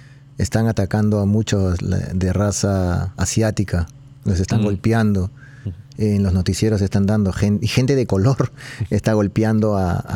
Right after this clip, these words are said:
Speaker 1: a, a los, a mujeres asiáticas o, o hombres, los están dando duro.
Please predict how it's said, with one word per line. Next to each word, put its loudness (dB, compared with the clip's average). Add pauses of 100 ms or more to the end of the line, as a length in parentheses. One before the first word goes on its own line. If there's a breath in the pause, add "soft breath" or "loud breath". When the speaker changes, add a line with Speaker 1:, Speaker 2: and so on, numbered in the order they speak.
(320)
Speaker 1:
a, -8 (260)
a 0
los, 0
a 0
mujeres 0
asiáticas -2
o, -2
o 2
hombres, 2
los 0
están 0
dando 0
duro. 0